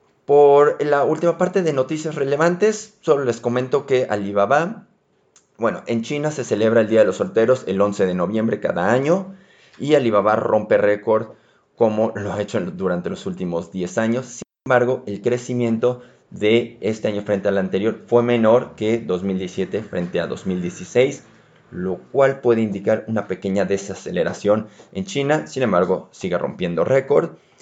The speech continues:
Y por último, seven eleven no quiere quedarse atrás en evitar esta fricción para sus, eh, usuarios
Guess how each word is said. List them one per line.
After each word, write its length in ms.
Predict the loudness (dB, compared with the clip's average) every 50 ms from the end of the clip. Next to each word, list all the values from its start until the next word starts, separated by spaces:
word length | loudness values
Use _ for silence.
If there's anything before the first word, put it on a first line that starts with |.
| -20 _ _ _ _ _ -4
Y 460 | 0 2 4 4 4 4 4 2 2 0 _ _ 2
por 140 | 4 6
último, 640 | 6 6 4 2 0 2 2 2 2 0 -2 -8 -16 _ _ _
seven 320 | 0 4 4 4 6 4
eleven 600 | 2 4 4 4 4 4 2 0 -2 -8 -12 -20 _ _ -6
no 180 | -6 -6 -4
quiere 220 | 0 0 0 0 0
quedarse 360 | 0 2 2 2 2 0 -2
atrás 500 | -2 0 0 0 0 0 -2 -6 -12 -20 _ _ _ _ _ -4
en 500 | 0 2 2 2 0 -2 -4 -10 -18 -20 _ _
evitar 800 | -2 -2 -2 -2 -4 -6 -4 0 2 2 4 2 2 -2 -4 -10 -18 _ _ _ _ _ -14
esta 300 | -14 -12 -6 -6 -6 -4
fricción 760 | -4 -4 -4 -4 -6 -8 -4 0 2 4 4 2 0 -4 -6 -2
para 300 | 0 0 2 0 -2 -2
sus, 640 | -6 -12 -8 -4 -4 -2 -2 -4 -6 -10 -20 -20 _ -12
eh, 600 | -10 -8 -6 -4 -4 -4 -4 -4 -4 -6 -6 -8 -8 -8
usuarios 580 | -10 -6 -2 2 2 2 2 0 -2 -6 -8